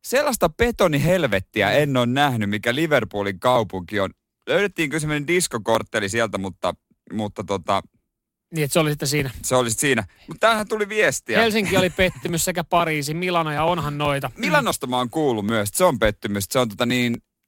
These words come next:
Speaker 1: hemmetin likainen.
Speaker 2: Tämähän sit kuulostaa siltä, että meillä on vaan <laughs> paskoja reissukokemuksia. Mun mielestä, mun mielestä tuossa puhelinpalvelussa on idea, mikä esimerkiksi tuolla tota, nyt japanilaiset tarjotaan Pariisista, koska eikö jokaisella kaupungilla pitäisi olla semmonen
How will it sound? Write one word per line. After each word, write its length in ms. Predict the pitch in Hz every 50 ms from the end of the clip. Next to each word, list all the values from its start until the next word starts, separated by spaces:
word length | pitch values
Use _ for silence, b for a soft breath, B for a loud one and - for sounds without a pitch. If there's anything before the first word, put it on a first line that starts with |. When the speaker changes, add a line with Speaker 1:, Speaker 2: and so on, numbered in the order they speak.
| _ - 170
Speaker 1:
hemmetin 500 | 220 226 196 160 131 110 - 120 95 101
likainen. 400 | 104 98 - - - - - -
Speaker 2:
Tämähän 180 | 226 233 254
sit 140 | 240 226 -
kuulostaa 420 | - 247 233 208 180 147 - 160 147
siltä, 200 | 165 170 147 139
että 80 | 135
meillä 180 | 151 156 151 151
on 60 | 147
vaan 180 | 151 - B B B B B B
<laughs> 220 | B B 226 -
paskoja 340 | - 156 139 - - 147 143
reissukokemuksia. 800 | 139 151 151 147 - - 139 139 - 127 131 139 - - 165 165 B B B B -
Mun 80 | - 311
mielestä, 220 | 370 359 - 277 B B B B -
mun 80 | 240
mielestä 200 | 320 370 - 330
tuossa 260 | 247 269 247 - - 196 -
puhelinpalvelussa 720 | 285 277 285 285 262 185 185 175 165 156 151 147 - - 165
on 60 | 170
idea, 240 | 202 214 214 185 160
mikä 300 | 147 143 135 - 151 147
esimerkiksi 520 | 143 147 147 143 143 139 143 139 - -
tuolla 220 | - 151 147 143 139
tota, 260 | 147 147 - - 151
nyt 200 | 156 151 - -
japanilaiset 580 | 170 180 180 175 - 156 143 139 135 127 127 135
tarjotaan 300 | 160 147 147 147 147 139
Pariisista, 380 | - 180 175 165 147 127 - 139
koska 220 | 143 - - 202
eikö 160 | 226 - 254
jokaisella 480 | 277 330 - - - 240 196 180 160 147
kaupungilla 460 | - 170 165 147 147 143 143 135 127
pitäisi 380 | - 147 139 143 139 123 - 156
olla 120 | 147 135
semmonen 340 | - - 139 143 143 147